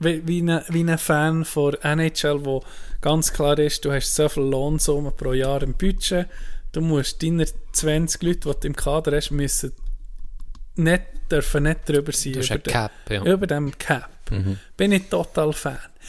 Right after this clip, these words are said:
Speaker 1: Hingegen, wenn du so Storys vernimmst,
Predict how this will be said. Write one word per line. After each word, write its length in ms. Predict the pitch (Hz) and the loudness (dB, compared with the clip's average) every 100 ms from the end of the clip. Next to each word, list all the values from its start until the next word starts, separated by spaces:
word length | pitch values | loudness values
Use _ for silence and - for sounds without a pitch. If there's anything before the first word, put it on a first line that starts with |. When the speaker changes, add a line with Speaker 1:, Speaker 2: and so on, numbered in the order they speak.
| - - | -16 -12
Speaker 1:
Hingegen, 680 | - - 139 135 165 196 160 | -6 -4 -4 -2 -2 0 0
wenn 180 | 131 143 | -2 -4
du 140 | 156 | -2
so 260 | 160 - 185 | 0 0 -2
Storys 640 | - - - 160 170 175 - | 0 -2 -2 -4 0 2 2
vernimmst, 800 | - 160 139 131 156 170 - | 0 -2 -4 -6 -8 -8 -10